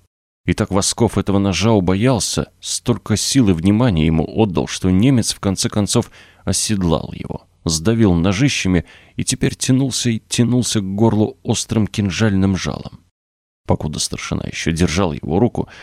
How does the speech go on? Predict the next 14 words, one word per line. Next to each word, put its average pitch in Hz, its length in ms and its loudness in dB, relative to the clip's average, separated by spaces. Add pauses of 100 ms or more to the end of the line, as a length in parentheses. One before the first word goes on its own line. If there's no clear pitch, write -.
(140)
покуда 104 320 0
оборонялся, 98 680 2
но 104 180 4
фриц-то - 880 -4
сверху - 640 -2
давил, 85 640 0 (220)
всей 131 360 0
тяжестью, 104 720 -2
и - 20 -2
долго 120 380 0
так - 220 -4
продолжаться 92 680 -2
не 87 100 2
могло. - 420 -6